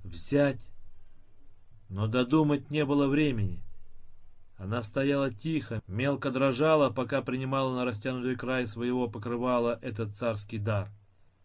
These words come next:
А приняв, отступила на шаг, чтобы иметь расстояние для поклона. Тимур, отвернувшись от неё, глядя на весь свой гарем, облегчённо вздохнул и назидательно сказал:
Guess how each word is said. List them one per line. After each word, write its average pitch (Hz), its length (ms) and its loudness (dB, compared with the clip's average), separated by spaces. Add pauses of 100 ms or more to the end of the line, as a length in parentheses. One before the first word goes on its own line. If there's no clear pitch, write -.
(480)
А 90 140 -6
приняв, 156 580 4
отступила 135 600 0
на 131 140 0
шаг, 156 460 2 (540)
чтобы 123 440 0
иметь 135 300 -2
расстояние 123 640 -2
для 110 160 -2
поклона. 110 580 -2 (1300)
Тимур, 127 320 4
отвернувшись 143 720 2
от 135 160 -6
неё, 139 420 6 (400)
глядя 135 540 4
на 135 100 0
весь 139 300 4
свой 131 320 0
гарем, 135 420 2
облегчённо 131 720 -2
вздохнул 131 720 0
и 127 80 -8
назидательно 123 760 -2
сказал: 107 540 -4